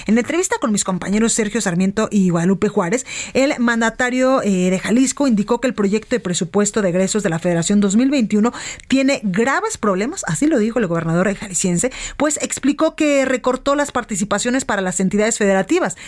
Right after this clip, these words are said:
¿Cómo le pueden recortar los recursos si precisamente lo que están pidiendo los gobernadores es recursos extraordinarios para hacer, eh, pues, eh, para enfrentar de mejor manera esta emergencia sanitaria? Y el gobierno federal, como nos lo dice,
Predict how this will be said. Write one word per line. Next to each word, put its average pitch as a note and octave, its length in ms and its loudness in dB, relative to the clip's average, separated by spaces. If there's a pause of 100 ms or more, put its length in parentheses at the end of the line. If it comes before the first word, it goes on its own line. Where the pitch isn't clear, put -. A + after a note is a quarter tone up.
(180)
¿Cómo B3 200 0
le A3+ 60 0
pueden A#3 260 0
recortar F#3+ 320 -2
los A3 140 -2
recursos F#3+ 380 0
si A3 260 0
precisamente A3+ 720 0
lo G#3+ 220 4
que - 80 -6
están G#3 200 -2
pidiendo A3+ 300 2
los F#3+ 160 2
gobernadores F3 480 0
es G#3+ 120 -4 (240)
recursos B3 500 0
extraordinarios A3 1000 2 (260)
para F#3 160 -2
hacer, A3+ 420 0
eh, F3+ 380 2
pues, E3+ 180 0
eh, F3 300 -2
para F3+ 140 -2
enfrentar F#3 400 0
de F#4 80 2
mejor B3 260 0
manera A#3+ 260 2 (280)
esta B3 260 0
emergencia A#3+ 480 0
sanitaria? A3 580 0
Y A#3 100 2
el G3+ 100 2
gobierno B3+ 380 0
federal, B3+ 340 0
como F#3+ 200 2
nos F3+ 100 2
lo F3+ 80 2
dice, A3 260 0